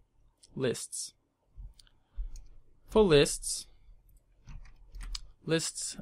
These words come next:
hold an array of values. We declare a list with a s-, with square brackets. So, for example, nums equals square brackets. We can then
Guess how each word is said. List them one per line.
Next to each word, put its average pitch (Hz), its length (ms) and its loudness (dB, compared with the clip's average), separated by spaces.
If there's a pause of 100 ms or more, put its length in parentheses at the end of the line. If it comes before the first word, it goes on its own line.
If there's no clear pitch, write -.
hold 151 320 4
an 131 80 4
array 127 260 6
of 123 140 6
values. 120 640 4 (120)
We 139 140 -2
declare 180 360 6
a 180 60 6
list 147 320 2
with - 200 -10
a - 20 0
s-, - 180 -6
with 139 200 0
square 135 320 2
brackets. - 640 0 (480)
So, 135 260 4
for 175 180 -2
example, 139 680 2 (120)
nums 139 600 2 (140)
equals 123 420 0
square 127 320 2
brackets. - 680 -2 (640)
We 147 80 0
can 151 140 0
then 190 160 4